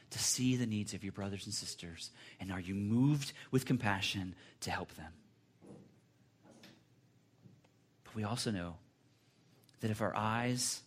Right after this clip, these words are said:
are on Christ, if God has given us new eyes, then we're able to see with eyes of Christ. And this is what Jesus says, or this is what it says about God. In First Timothy chapter two, verse four, it says, "God desires for all men to be saved and come to a knowledge of the truth." It is part of God's heart,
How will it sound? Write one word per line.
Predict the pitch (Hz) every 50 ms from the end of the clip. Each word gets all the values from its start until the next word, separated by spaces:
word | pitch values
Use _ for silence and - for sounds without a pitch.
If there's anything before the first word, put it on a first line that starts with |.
| _ _ _ _ _ _ _ _ _ - _ _ -
are | - 101 104 110 -
on | 120 117 120 117
Christ, | - - 87 85 85 - -
if | 95 -
God | - 98 104 107
has | 107 104
given | - 117 117 120 127
us | 131 131 -
new | 135 123
eyes, | 107 98 95 90 90 92 -
then | - 101
we're | 95 95 -
able | - 107 113 123 123
to | 117 117
see | 107 - - - 113 101 95
with | 95 95 - - -
eyes | - - 90 92 95 98 - - - - - - - _ - _ -
of | 90 90 92 90 - - - _ _
Christ. | - - - 85 80 71 - -
And | - 98
this | 113 156 -
is | 147 123
what | 107 -
Jesus | 92 95 98 92 90 87 82
says, | - - 80 - - - -
or | 101 101 98
this | 90 113 104
is | 131 123 110
what | 110 107
it | 85
says | - - 87 85 - - - - - -
about | 92 87 80 80
God. | - 82 85 85 85 - - - - -
In | 107 101
First | - 117 110 -
Timothy | 123 110 101 - 98
chapter | - - - - -
two, | 92 - 104 90
verse | 92 90 -
four, | - - 90 87 87
it | - - - - - - - - - - - -
says, | - 131 113
"God | - 135 131 170
desires | 165 165 139 131 107 98 101 101 101 95 -
for | - 123 98
all | 76 117 131 147
men | 139 123 107 101
to | 107
be | 107 104
saved | 98 - - 95 95 92 -
and | 101 -
come | - 117 113 113
to | - - 120
a | 110
knowledge | 107 98 95 95 95 -
of | 98 95
the | -
truth." | - - - 92 85 - - -
It | 117
is | 123 110
part | - - - - - 151 165 175
of | 170 127 117
God's | 113 120 120 127 120
heart, | - - - 139 147 156 -